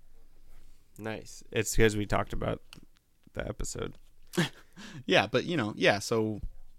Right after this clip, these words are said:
Speaker 2: so we, we get to this point, like, w-, we, we've just seen the history of the saxophone has, you know, it's ebbed and flowed a little bit, but we t-, we took it right to the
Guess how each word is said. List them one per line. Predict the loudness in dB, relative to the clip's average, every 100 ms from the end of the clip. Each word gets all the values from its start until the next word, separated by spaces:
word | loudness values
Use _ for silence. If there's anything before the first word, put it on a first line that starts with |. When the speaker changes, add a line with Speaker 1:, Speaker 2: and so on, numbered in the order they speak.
| -16
Speaker 2:
so | -6 -2 0
we, | 0 -2
we | 0 2
get | 2
to | 2
this | -6
point, | -4 0 0 0 -4 -4
like, | -4 -4 -8
w-, | -8 -6 -2
we, | 0
we've | 0 0
just | 0 0
seen | 2 4 4 2 -2 -6 _ -8
the |
history | -6 -6 -6 -4 -2
of | -4
the |
saxophone | -4 -4 -4 -6 -6
has, | -6 -8
you | -6
know, | -4
it's | -2
ebbed | 0 0
and | -2 0
flowed | 0
a | 0
little | -2 -2
bit, | 0 -2 -4 -20 -20 -20 -12
but | -8
we | -6
t-, | -6
we | -6
took | -6 -4 -4
it | -6 _ -14
right | -6 0 2 2 0
to | 0
the | 0